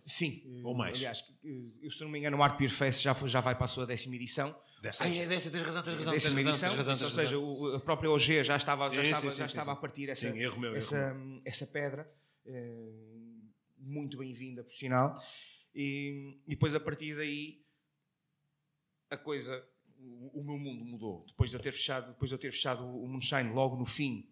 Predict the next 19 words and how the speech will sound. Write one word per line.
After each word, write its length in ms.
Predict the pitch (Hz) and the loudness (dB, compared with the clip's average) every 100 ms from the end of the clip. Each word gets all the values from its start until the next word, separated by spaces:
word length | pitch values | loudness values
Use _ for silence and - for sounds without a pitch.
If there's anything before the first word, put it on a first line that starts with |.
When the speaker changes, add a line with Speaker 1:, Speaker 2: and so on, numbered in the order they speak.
| _ | _
Speaker 1:
de, 460 | 117 113 113 110 107 | -12 -8 -8 -8 -12
de 120 | 107 | -10
dois 180 | 113 120 | -4 -2
mil 140 | 131 131 | -2 -4
e 60 | |
quinze, 480 | 131 147 143 - - _ _ _ | -4 -8 -4 -6 -6 _ _ _
em 260 | - 143 139 | -10 -8 -4
agosto 460 | 131 127 156 - 139 | -4 -2 0 0 -4
de 80 | 127 | -8
dois 180 | 135 135 | -6 -2
mil 120 | 143 | -2
e 20 | |
dezasseis 420 | 135 131 131 147 | -2 -2 0 -2
eu 80 | 123 | -4
venho 160 | 123 117 | -10 -10
trabalhar 320 | 120 123 120 | -8 -4 -4
para 140 | - | -2
a 20 | 127 | -6
Colossus 460 | 143 147 156 - | 0 0 0 -6